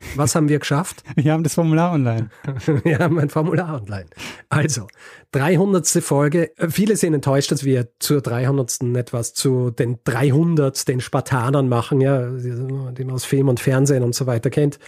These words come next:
Speaker 1: oder, oder Graphic Novels und solchen Geschichten. Äh, na, wir machen bei der dreihundertsten einfach wieder das, was wir bei der zweihundertsten gemacht haben, nur noch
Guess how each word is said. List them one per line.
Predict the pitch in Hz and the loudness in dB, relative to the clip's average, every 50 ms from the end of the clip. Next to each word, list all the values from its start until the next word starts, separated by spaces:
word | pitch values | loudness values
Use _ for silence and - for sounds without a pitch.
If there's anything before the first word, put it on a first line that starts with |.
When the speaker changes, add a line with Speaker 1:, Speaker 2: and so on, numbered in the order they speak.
| - - - - _ _ - | -20 -20 -20 -20 _ _ -4
Speaker 1:
oder, | 123 117 120 120 123 - - - | -2 0 0 0 0 -2 -4 -4
oder | 117 117 117 117 113 113 113 - | -4 -2 0 0 0 0 -2 -4
Graphic | - 151 143 - - 135 120 - 139 - - | -6 -10 -6 -2 0 0 0 0 -2 -2 -2
Novels | 131 120 117 123 123 117 123 | -2 -2 -2 -2 -4 -4 -4
und | 120 113 | -4 -4
solchen | - 131 120 - 127 | -4 -6 -6 -6 -6
Geschichten. | - - 120 - - 147 - - - - - - - - - - _ - | -4 -4 -4 -2 -2 -4 -4 -6 -10 -20 -20 -20 -20 -20 -20 -20 _ -4
Äh, | - 139 147 156 156 | 0 0 2 2 4
na, | 160 180 190 | 4 4 4
wir | 175 175 | 4 2
machen | 170 165 170 - 180 165 156 - | 2 0 2 2 2 0 2 0
bei | 165 151 | 0 0
der | 143 139 | 0 2
dreihundertsten | 143 147 147 143 156 180 170 160 - 143 131 | 2 2 2 2 2 2 0 0 0 -2 0
einfach | 127 123 135 127 | 0 0 -2 0
wieder | 139 127 117 | 0 -2 -2
das, | 113 131 123 - - | -2 -4 -4 -4 -6
was | 120 - | -6 -8
wir | 113 107 | -8 -6
bei | 110 104 | -8 -8
der | 104 110 | -10 -10
zweihundertsten | - - - 107 107 117 120 139 147 147 139 - - 135 127 127 | -10 -10 -10 -6 -4 -2 -2 0 0 -2 -2 -2 -4 -2 -2 -2
gemacht | 127 120 - - | -4 -4 -2 0
haben, | 156 156 | 0 2
nur | 156 160 160 147 | 4 4 4 4
noch | 135 139 143 - - | 2 2 0 -2 -6